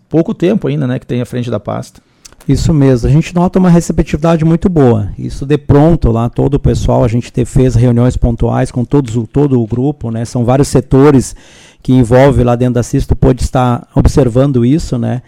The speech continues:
Speaker 2: a qual eu te passei lá, o parque é muito grande, é muito extenso, nós temos hoje, Carlos, a gente fala em, em cento e quarenta e dois servidores que são lotados na cisp.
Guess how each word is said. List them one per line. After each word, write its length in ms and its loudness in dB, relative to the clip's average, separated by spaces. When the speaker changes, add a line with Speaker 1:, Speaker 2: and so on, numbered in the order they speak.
Speaker 2:
a 120 -4
qual 160 0
eu 40 0
te 120 2
passei 420 -2
lá, 320 -2
o 140 0
parque 380 0
é 60 2
muito 360 0
grande, 360 0
é 60 0
muito 240 -2
extenso, 500 -6
nós 160 -6
temos 400 -4
hoje, 460 -4
Carlos, 260 -4
a 40 -4
gente 160 -8
fala 360 -4
em, 640 -4
em 40 -6
cento 320 -4
e 20 -4
quarenta 340 -2
e 60 -2
dois 220 -2
servidores 680 -6
que 80 -14
são 160 -8
lotados 460 -6
na 80 -6
cisp. 500 -14